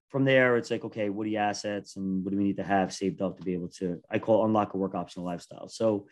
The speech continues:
you know, which is being able, being at the point that if you want to walk away from work, you've accumulated enough capital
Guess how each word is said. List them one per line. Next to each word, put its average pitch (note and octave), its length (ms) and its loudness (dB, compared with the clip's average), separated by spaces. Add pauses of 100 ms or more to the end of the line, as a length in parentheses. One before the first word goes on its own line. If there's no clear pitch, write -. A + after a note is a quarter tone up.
(540)
you A#2+ 80 0
know, A2+ 80 6
which A2 180 4
is A2 80 4
being A#2+ 260 4
able, A2+ 520 2
being A#2+ 180 2
at A2 100 0
the - 60 -8
point C#3 300 2
that A#2 100 2
if G2 100 -6
you A2+ 60 -2
want G#2+ 220 -2
to G#2 40 -4
walk G2 240 0
away G2+ 200 0
from G#2 180 -6
work, D3 300 4
you've G2 180 -6
accumulated A#2 480 -2
enough G#2 240 -4
capital A#2+ 640 2